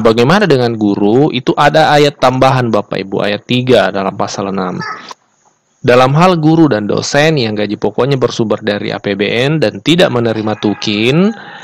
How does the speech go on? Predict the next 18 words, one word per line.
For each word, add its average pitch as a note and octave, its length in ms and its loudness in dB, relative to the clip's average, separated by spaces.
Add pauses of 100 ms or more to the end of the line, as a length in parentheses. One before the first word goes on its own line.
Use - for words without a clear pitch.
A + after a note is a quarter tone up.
(200)
ah, G#2 320 0
dapat C#3+ 400 2
diberikan D3 640 2
tunjangan A2+ 560 -2
profesi D3+ 880 -2 (800)
yang B2 240 2
diterima A#2+ 560 0
dalam D3+ 720 0
satu C3 580 -2
bulan." G#2 600 0
Bapak G2+ 320 -12
Ibu, G2+ 160 -2
ini B2+ 160 0
ada G#2+ 160 -2
redaksi, G2+ 400 -6
memang A#2 240 -6
diberikan G#2 340 -6
dalam G#2+ 300 -4